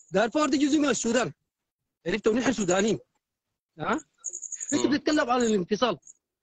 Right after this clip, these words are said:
Speaker 1: قبيل البيتك سألتك أنا متابعك من لي، يعني حكاية بتاع الشهرين يا كسلة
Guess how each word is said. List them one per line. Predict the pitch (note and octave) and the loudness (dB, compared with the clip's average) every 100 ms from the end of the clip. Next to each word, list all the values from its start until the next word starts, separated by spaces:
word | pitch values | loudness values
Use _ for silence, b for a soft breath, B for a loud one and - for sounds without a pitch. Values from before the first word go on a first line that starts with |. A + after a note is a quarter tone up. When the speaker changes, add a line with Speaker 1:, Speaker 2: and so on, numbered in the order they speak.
| _ _ - | _ _ -4
Speaker 1:
قبيل | G3 A3+ C#4 | 0 2 0
البيتك | B3 F#3+ C4+ C#4+ | 0 -2 0 -2
سألتك | - G3+ A3 | 0 0 0
أنا | B3+ | 0
متابعك | C4 C#4+ C4 A#3+ | 0 0 0 0
من | C4+ | 2
لي، | C4 C4 A3+ _ - | 2 0 -2 _ -12
يعني | D#3 E3 | -8 -6
حكاية | - A#3+ | -2 -2
بتاع | A3 | 0
الشهرين | F#3+ - E3+ G#3+ A#3 | -4 -2 -2 0 2
يا | G#3+ E3 | 0 0
كسلة | A3 A3 A3 | -4 -2 0